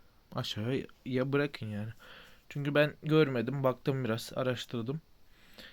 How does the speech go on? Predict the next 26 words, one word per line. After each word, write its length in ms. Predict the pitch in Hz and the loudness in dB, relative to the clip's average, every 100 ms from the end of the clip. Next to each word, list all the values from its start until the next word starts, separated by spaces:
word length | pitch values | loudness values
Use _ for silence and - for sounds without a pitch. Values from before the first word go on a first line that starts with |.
| - | -10
Genelde 360 | - 175 185 180 | -2 2 4 2
farklı 380 | 180 160 - 170 | 2 0 0 2
farklı 320 | 147 120 117 | 2 2 -2
yöntemler 480 | 110 110 120 123 135 | -2 -4 -2 0 2
var 240 | 220 277 | 2 4
da 180 | 151 - - - - - | 2 2 -12 -20 -20 -8
onlar 400 | 214 240 370 359 | -6 -4 -2 0
da 200 | 311 - - - - - - - - - - - - | 0 -2 -6 -20 -20 -20 -20 -20 -20 -20 -20 -20 -2
bilmiyorum. 420 | 214 240 190 120 - - - - - - - | 2 4 4 2 -2 -18 -20 -16 -16 -16 -2
Bence 300 | 175 147 117 | 2 4 2
bunun 180 | 139 165 | 2 2
kadar 300 | 113 107 156 | 2 0 0
iyi 340 | - 156 - 143 | 0 0 2 8
<laughs> 0 | |
değil 220 | 156 131 | 8 8
şimdi. 420 | - 117 107 98 104 | 4 0 -2 -4 -4
Ben 300 | 127 131 131 - - - - - - - - - | -2 -2 -4 -14 -20 -20 -20 -20 -20 -20 -16 0
ya 240 | 147 139 | 2 4
da 180 | 139 131 | 2 2
buna 120 | 135 | 0
alıştım, 440 | 120 110 107 - 151 - | 2 0 -2 -6 -10 -6
bunu 200 | 120 120 | -4 -4
sevdim. 460 | - 107 101 143 160 - - - - - - - - - - - - - - - - - - - - | -4 -4 -2 -4 -8 -14 -20 -20 -20 -20 -20 -20 -20 -20 -20 -20 -18 -20 -20 -20 -20 -20 -20 -20 -20
Bir 240 | - 147 151 | -6 -2 4
de 160 | 170 | 6
bunun 380 | 156 165 170 165 | 8 8 6 2